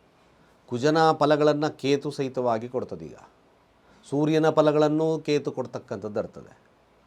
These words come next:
ಸಿಂಹರಾಶಿಯವ್ರಿಗೆ ಇದೊಂದು ಸುದಿನ ಅವಕಾಶಗಳು. ಏನು ಸುದಿನ ಅವಕಾಶಗಳು?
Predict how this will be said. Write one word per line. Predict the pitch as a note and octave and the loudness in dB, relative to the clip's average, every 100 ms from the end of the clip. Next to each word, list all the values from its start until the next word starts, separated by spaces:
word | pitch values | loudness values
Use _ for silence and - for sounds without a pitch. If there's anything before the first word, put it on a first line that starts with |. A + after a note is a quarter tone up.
| _ _ _ _ _ _ _ _ _ - - - | _ _ _ _ _ _ _ _ _ -20 -14 -6
ಸಿಂಹರಾಶಿಯವ್ರಿಗೆ | D3 F3 G#3 G#3 G3 F#3 F3+ - D#3 A2 G#2+ G#2 A#2+ D#3 D3+ - - | -4 0 4 6 8 6 4 -2 -2 -2 2 4 4 0 -6 -14 -10
ಇದೊಂದು | A2+ C3+ B2+ D#3+ F3 | -4 -2 -2 -2 -2
ಸುದಿನ | F3 - C#3+ C3 C#3 | -4 -8 -8 -6 -4
ಅವಕಾಶಗಳು. | C#3+ C#3+ C3+ G2+ A2+ B2+ B2+ B2+ B2 F2+ D2 _ _ _ _ _ A2+ | -4 -4 -6 -6 -6 -2 -2 -2 -8 -14 -16 _ _ _ _ _ -4
ಏನು | C#3 C#3+ | -2 -2
ಸುದಿನ | B2+ B2 B2 | -6 -4 -4
ಅವಕಾಶಗಳು? | A#2 A2 G#2 F#2 F#2 F2+ E2+ | -4 -6 -6 -8 -12 -14 -14